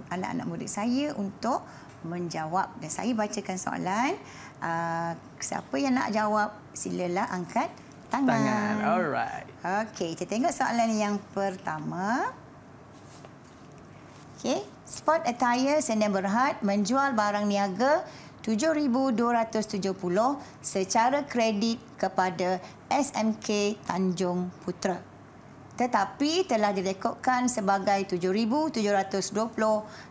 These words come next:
Speaker 1: dalam kedua-dua akaun.
Speaker 2: Okey.
Speaker 1: Okey, so ada empat pilihan jawapan. Okey.
Speaker 2: Ah, siapa nak cuba boleh angkat
Speaker 1: Siapa
Speaker 2: tangan?
Speaker 1: nak cuba boleh angkat
Speaker 2: Aha.
Speaker 1: tangan.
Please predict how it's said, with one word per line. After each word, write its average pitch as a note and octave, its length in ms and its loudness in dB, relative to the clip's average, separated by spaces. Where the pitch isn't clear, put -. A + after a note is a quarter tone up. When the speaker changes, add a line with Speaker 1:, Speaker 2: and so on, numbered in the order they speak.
Speaker 1:
dalam G3 640 0
kedua-dua F3+ 800 0
akaun. - 320 -8
Speaker 2:
Okey. F3+ 240 0
Speaker 1:
Okey, - 400 -8
so - 240 -4
ada F#3+ 240 -2
empat E4 400 0
pilihan G3+ 320 -2
jawapan. F3 560 0
Okey. - 400 -4
Speaker 2:
Ah, A2 160 -4
siapa C3 160 -2
nak F#3+ 160 0
cuba A#3+ 240 0
boleh E3+ 160 2
angkat E3+ 80 0
Speaker 1:
Siapa F3+ 160 0
Speaker 2:
tangan? F4 160 0
Speaker 1:
nak - 80 -12
cuba G#3+ 240 -2
boleh A3 160 0
angkat F#3+ 160 -4
Speaker 2:
Aha. A#2+ 160 0
Speaker 1:
tangan. A3+ 240 0